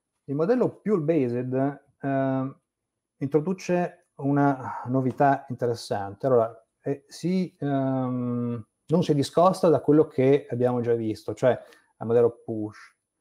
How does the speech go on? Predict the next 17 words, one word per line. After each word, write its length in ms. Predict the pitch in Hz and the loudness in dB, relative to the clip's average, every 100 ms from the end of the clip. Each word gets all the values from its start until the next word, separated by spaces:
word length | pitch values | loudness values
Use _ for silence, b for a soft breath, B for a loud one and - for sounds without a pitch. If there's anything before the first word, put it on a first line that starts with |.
| _ _ _ _ _ _ - | _ _ _ _ _ _ -8
eh, 460 | 135 135 135 135 123 113 | -2 0 2 2 0 0
se-, 180 | 139 | -2
c'è 240 | 120 127 131 | -2 -6 -6
sempre 320 | - 139 120 | -2 -2 0
il 60 | 117 | -2
repository 500 | - 117 120 117 120 | 0 -4 -4 0 4
della 140 | 110 107 | 4 2
nostra 160 | 120 | -4
applicazione 680 | 113 143 170 - 220 185 123 | -4 -2 -2 0 0 2 -2
che 200 | - 110 | -4 -6
trigger 540 | 123 127 120 117 107 | -4 -6 -2 0 2
la 120 | 107 113 | 2 0
build, 480 | 147 196 180 131 | -2 -2 0 2
la 120 | 113 117 | 4 4
build, 640 | 131 135 117 117 113 117 | 2 2 6 6 6 2
eh, 360 | 117 113 113 120 | 0 2 2 2
genera, 640 | 120 117 113 110 107 - | 2 2 2 2 2 -4